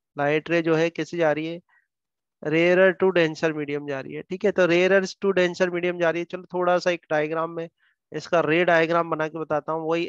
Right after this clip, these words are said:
एक्स वाई जो है मेरी रिफ्रैक्टिंग सरफेस हो गई, आपने यहाँ पर एक नॉर्मल ड्रॉ कर लिया, नॉर्मल ड्रॉ करके आपने एक लाइट रे ड्रॉ करी, ये इंसिडेंट लाइट रे हो गई, ये इसका इंसिडेंट एंगल हो गया,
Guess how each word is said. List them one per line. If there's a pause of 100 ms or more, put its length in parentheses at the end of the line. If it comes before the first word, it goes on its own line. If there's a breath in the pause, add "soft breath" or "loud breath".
एक्स
वाई
जो
है
मेरी
रिफ्रैक्टिंग
सरफेस
हो
गई, (420 loud breath)
आपने
यहाँ
पर
एक
नॉर्मल
ड्रॉ
कर
लिया,
नॉर्मल
ड्रॉ
करके
आपने
एक
लाइट
रे
ड्रॉ
करी, (340 soft breath)
ये
इंसिडेंट
लाइट
रे
हो
गई,
ये
इसका
इंसिडेंट
एंगल
हो
गया,